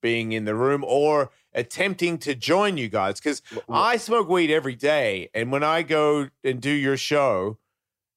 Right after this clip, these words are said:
Speaker 1: I get two, and the second one,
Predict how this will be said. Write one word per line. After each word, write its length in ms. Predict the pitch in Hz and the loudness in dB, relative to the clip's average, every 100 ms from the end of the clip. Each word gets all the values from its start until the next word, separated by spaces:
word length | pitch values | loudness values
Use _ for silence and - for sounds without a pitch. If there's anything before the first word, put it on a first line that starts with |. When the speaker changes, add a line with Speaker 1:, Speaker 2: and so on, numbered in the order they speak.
| - - | -20 -8
Speaker 1:
I 140 | 123 147 | -4 -2
get 240 | 185 - | -2 -4
two, 480 | - 208 143 87 85 | 0 2 2 -4 -8
and 340 | - 117 123 117 | -4 -4 -4 -10
the 120 | - 139 | -4 -4
second 420 | - 175 180 175 | 0 0 0 0
one, 320 | 160 156 139 | 0 0 -4